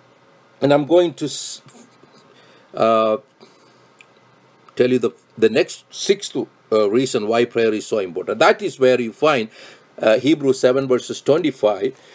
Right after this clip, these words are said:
where in which, uh, it says that, you know, when you pray now, you're actually taking part in the ministry what Jesus Christ is doing now.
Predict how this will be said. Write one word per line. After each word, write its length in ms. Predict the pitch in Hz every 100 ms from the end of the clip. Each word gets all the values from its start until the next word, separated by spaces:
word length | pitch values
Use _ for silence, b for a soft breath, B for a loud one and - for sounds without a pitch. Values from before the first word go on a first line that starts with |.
| B
where 240 | 117 131 143
in 140 | 139
which, 380 | 131 139 - -
uh, 140 | 117 120
it 160 | 127
says 420 | - 160 165 143 -
that, 380 | 113 107 101 _ B B B B B -
you 180 | 120 117
know, 400 | 117 113 110 - _ _
when 240 | 113 135 139
you 120 | 135
pray 480 | 139 - 151 170 190
now, 500 | 123 101 90 131 139 _ _ _
you're 220 | - 127 127
actually 480 | 147 - 151 131 123
taking 480 | 131 131 143 135
part 440 | - 123 120 123 - b b b b b _ _ _
in 140 | 120
the 100 | 117
ministry 500 | 117 127 147 - 135
what 300 | 127 120 117
Jesus 400 | - 131 127 127
Christ 460 | - - 123 127 -
is 160 | 98 -
doing 500 | - 127 131 113 98
now. 300 | 78 62